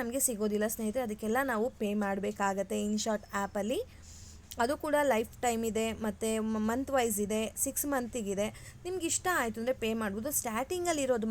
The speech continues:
ಮಾತ್ರ ನೋಡಿ, ಫಸ್ಟ್ ಮಂತ್ ಏನಿದೆ ಇಷ್ಟು ಮಾತ್ರ ನಮ್ಗೆ ಅವೈಲಬಲ್ ಇರುತ್ತೆ, ಮತ್ತಿನ್ಯಾವುದೂ ಕೂಡ ನಮಗೆ ಸಿಗೋಲ್ಲ. ನಾವು ಅದನ್ನ ಪೇ ಮಾಡಿ ತೊಗೊಳ್ಬೇಕಾಗತ್ತೆ, ಪರ್ಚೇಸ್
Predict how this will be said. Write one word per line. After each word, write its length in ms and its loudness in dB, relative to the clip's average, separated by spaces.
ಮಾತ್ರ 320 0
ನೋಡಿ, 220 0
ಫಸ್ಟ್ 300 0
ಮಂತ್ 260 -4
ಏನಿದೆ 340 2
ಇಷ್ಟು 220 -4
ಮಾತ್ರ 300 2
ನಮ್ಗೆ 240 0
ಅವೈಲಬಲ್ 420 2
ಇರುತ್ತೆ, 300 -2
ಮತ್ತಿನ್ಯಾವುದೂ 760 0
ಕೂಡ 100 -2
ನಮಗೆ 260 0
ಸಿಗೋಲ್ಲ. 320 -2
ನಾವು 140 0
ಅದನ್ನ 220 -2
ಪೇ 80 4
ಮಾಡಿ 240 2
ತೊಗೊಳ್ಬೇಕಾಗತ್ತೆ, 680 2
ಪರ್ಚೇಸ್ 360 4